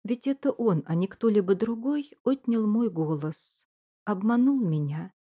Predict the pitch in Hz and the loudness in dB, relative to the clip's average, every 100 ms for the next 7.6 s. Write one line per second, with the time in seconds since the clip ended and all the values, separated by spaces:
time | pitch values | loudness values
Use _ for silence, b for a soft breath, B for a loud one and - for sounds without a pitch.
0 | _ 190 190 214 220 - 269 269 156 151 | _ -6 -6 -4 -6 -4 -6 -4 -4 -2
1 | 226 226 185 - 156 - 190 196 208 - | -2 -4 -8 -6 -8 -4 -6 -6 -8 -12
2 | - 190 170 151 156 - - _ _ _ | -8 -4 -4 -6 -10 -16 -20 _ _ _
3 | _ _ _ _ _ _ _ _ _ - | _ _ _ _ _ _ _ _ _ -8
4 | 202 - 269 269 - 240 - 226 - 196 | -8 -6 -4 -4 -4 -8 -4 -4 0 2
5 | 190 202 233 262 247 - 214 226 220 220 | 2 2 0 -2 -4 -6 -6 -4 -4 -4
6 | 214 185 185 220 269 226 185 180 - - | 0 2 2 4 4 2 0 -6 -8 -6
7 | 151 147 156 151 - | -4 -4 -6 -10 -14